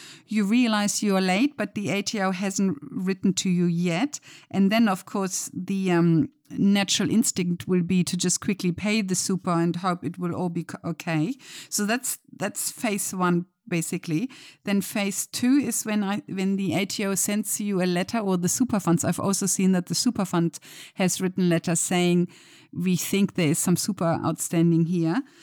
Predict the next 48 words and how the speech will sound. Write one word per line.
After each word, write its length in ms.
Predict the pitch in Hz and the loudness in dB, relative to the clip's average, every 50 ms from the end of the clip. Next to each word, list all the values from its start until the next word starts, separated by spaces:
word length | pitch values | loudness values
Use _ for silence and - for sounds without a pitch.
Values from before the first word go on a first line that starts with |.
| - - - | -20 -20 -12
So 120 | - - | -8 -8
phase 420 | 185 - - 220 208 214 202 - - | -8 -4 -2 -2 -2 -2 -2 -4 -4
two 220 | - - 247 247 | -2 0 2 2
is 180 | 254 233 240 - | 2 2 0 -2
somebody's 680 | - - - - 220 220 214 208 202 202 190 190 180 | -4 -6 -2 0 0 0 0 -2 -4 -4 -4 -4 -2
writing 420 | 170 180 175 175 175 - 190 185 185 | 0 2 2 2 0 0 0 -2 -2
to 140 | - - 185 | 0 -2 -2
you 240 | 170 180 185 180 | -2 0 2 2
about 280 | 165 160 170 165 165 - | 2 2 0 -2 -2 0
this 220 | - 170 - - | -4 -4 -4 -2
issue, 440 | - 180 - - - - 190 233 311 - _ _ _ _ _ _ _ _ _ _ _ _ _ _ _ _ | -4 -4 -4 -4 -4 -4 -2 -2 -4 -4 _ _ _ _ _ _ _ _ _ _ _ _ _ _ _ _
usually 480 | - 190 190 214 226 208 202 196 180 185 | -8 -4 0 0 0 0 0 0 -2 0
the 200 | 175 185 185 185 | 0 -2 -2 0
A 100 | 180 180 | -2 -2
T 220 | 180 - 202 180 | -2 -2 -4 -2
O, 100 | 180 196 | -2 -4
sometimes 540 | 202 - - 196 190 - 202 190 185 - - | -4 -6 -6 -6 -6 -4 -4 -4 -4 -4 -6
the 80 | - 180 | -10 -10
fund. 540 | - - 190 170 165 196 269 339 - - _ _ _ _ _ _ _ _ _ _ _ _ _ - | -6 -2 0 0 2 4 2 0 0 -4 _ _ _ _ _ _ _ _ _ _ _ _ _ -2
And 160 | 208 208 208 | 0 2 2
then 180 | 208 202 202 196 | 4 4 2 2
phase 460 | 180 - - 208 196 196 - - - | 2 0 -2 -2 -2 -2 -2 -4 -4
three 320 | - 240 254 277 269 254 226 | -2 0 2 4 4 4 2
is 240 | 214 208 - - | 0 -6 -8 -6
when 400 | 208 202 196 196 196 196 - - - _ | -4 -2 0 0 0 0 -2 -4 -8 _
the 320 | - 190 180 202 196 190 | -10 -8 -6 -4 -2 0
A 140 | 185 180 180 | 0 0 0
T 220 | 185 - - 202 185 | -2 -2 -4 -2 -2
O, 240 | 185 185 175 - - _ - - - _ _ _ _ _ _ _ - - - | -2 -2 -4 -6 -10 _ -20 -20 -20 _ _ _ _ _ _ _ -20 -10 -8
uh, 60 | 226 - - - - - | -8 -8 -8 -12 -14 -8
basically 500 | 202 190 185 185 - 190 185 - 185 180 | -4 -2 -2 -2 -2 -6 -6 -6 -8 -6
gets 280 | - 170 165 - - | -4 -6 -6 -6 -6
a 40 | 190 | -6
lot 220 | 185 175 170 - - | -4 -4 -4 -2 -2
more 220 | 185 180 170 160 | 0 0 0 -2
aggressive. 500 | 170 170 - 180 180 180 - - - - | -4 -6 -4 -4 -4 -4 -4 -8 -6 -2
And 100 | 226 175 | 0 0
I'm 120 | 170 190 - | 0 0 -2
actually 260 | - 185 - - 208 | -4 -8 -6 -6 -4
not 120 | 190 185 185 | -4 -4 -4
hundred 200 | 185 196 185 180 | -4 -6 -4 -6
percent 240 | 180 - - 185 - | -8 -6 -6 -6 -4
sure 160 | - 185 175 | -4 -6 -4
what 200 | 170 170 160 - | -4 -4 -6 -6
phase 400 | - - 170 160 165 - - - | -6 -6 -4 -4 -4 -4 -6 -6
three 200 | - 175 170 170 | -4 -4 -4 -4
looks 340 | 165 165 156 - - - 170 | -4 -6 -6 -8 -10 -8 -6
like. 260 | 151 147 - - | -4 -4 -6 -8